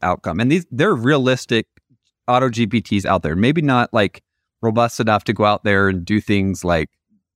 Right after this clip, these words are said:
create a doomsday scenario, but the technology is getting more and more advanced. This is kind of where it's headed. I've got a friend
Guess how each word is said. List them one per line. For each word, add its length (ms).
create 340
a 80
doomsday 580
scenario, 640
but 360
the 280
technology 600
is 80
getting 240
more 160
and 120
more 120
advanced. 460
This 180
is 60
kind 160
of 60
where 160
it's 120
headed. 240
I've 100
got 120
a 60
friend 560